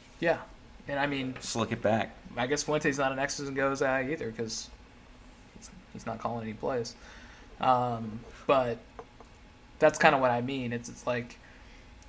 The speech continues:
Speaker 1: you know what Manny Diaz is. Okay, he's, he's not a great X's and O's guy, even though he's calling
Speaker 2: No.
Speaker 1: the defense this year.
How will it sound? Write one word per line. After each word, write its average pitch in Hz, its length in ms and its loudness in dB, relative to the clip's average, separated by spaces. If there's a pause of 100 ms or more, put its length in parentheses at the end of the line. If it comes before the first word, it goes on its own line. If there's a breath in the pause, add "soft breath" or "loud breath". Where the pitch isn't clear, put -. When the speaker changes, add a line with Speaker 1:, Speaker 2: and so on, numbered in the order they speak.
(580)
Speaker 1:
you 143 80 -2
know 175 120 8
what 151 120 8
Manny 143 200 2
Diaz 127 360 -2
is. 120 380 -6 (1200)
Okay, 131 160 -6
he's, 120 180 -6
he's 131 160 -6
not 135 220 6
a 131 60 2
great 127 240 0
X's 123 280 -4
and 117 120 -4
O's 110 160 -6
guy, 107 260 -10 (920)
even 131 100 -6
though 127 80 -6
he's 120 120 -4
calling 131 240 2
Speaker 2:
No. 113 40 -2
Speaker 1:
the 117 80 -2
defense 113 400 -4
this 113 220 -8
year. 101 200 -10